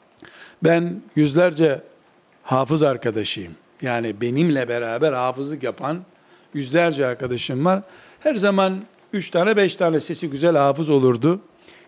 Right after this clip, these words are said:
Hiçbiri Kur'an'la meşgul değil şimdi. Hiçbiri ama. Hayrukume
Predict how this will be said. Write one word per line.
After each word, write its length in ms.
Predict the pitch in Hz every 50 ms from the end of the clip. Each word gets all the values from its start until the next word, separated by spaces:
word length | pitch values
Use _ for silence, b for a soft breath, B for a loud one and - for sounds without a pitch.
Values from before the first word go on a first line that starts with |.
| B
Hiçbiri 520 | - 262 - - - - 165 156 143 151 139
Kur'an'la 460 | - 170 151 139 143 147 143 139 139
meşgul 480 | 143 147 143 131 - - 180 156 165 180
değil 200 | 220 180 120 -
şimdi. 340 | - - 104 95 80 - - - _ _ _ - - - _ _ _ _ _ _ _ _ _ _ _ _ _ _ _ _ _ _ _ _ _ _ _ -
Hiçbiri 360 | 208 233 - - 139 117 110 95
ama. 280 | 87 87 - - - _ _ _ _ _ _ _ _ _ _ _ _ _ _ _ _ _ _ _ _ _ _ _ _ _ _ _ _ _ _ _ _ _ _ _ _ _ _ _ _ _ _ _ _ _ _ _ _ _ _ _ _ _ _ _ _ _ _ _ _ _ _ _ _ _ _ _ B B B B B B B B
Hayrukume 960 | - - 240 294 311 294 269 277 247 - - 262 240 240 247 262 262 269